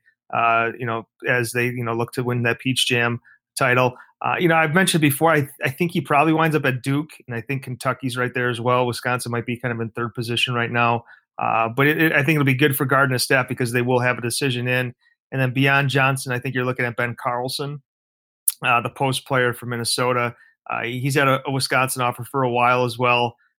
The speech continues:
Uh, you know, Stanford's in the mix with him, Northwestern, uh, Purdue, Xavier, uh, maybe a few other schools as well. So, um, you,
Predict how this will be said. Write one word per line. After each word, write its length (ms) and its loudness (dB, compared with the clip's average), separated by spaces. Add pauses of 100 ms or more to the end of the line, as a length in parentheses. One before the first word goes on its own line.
Uh, 320 -6
you 120 -4
know, 80 -6
Stanford's 580 0
in 60 -2
the 80 0
mix 200 -2
with 140 -6
him, 160 -2
Northwestern, 920 -2 (440)
uh, 240 -2
Purdue, 460 0
Xavier, 840 2 (300)
uh, 240 0
maybe 260 0
a 60 0
few 180 -2
other 160 0
schools 280 -4
as 100 -8
well. 220 0
So, 260 -2 (300)
um, 400 -10
you, 280 -2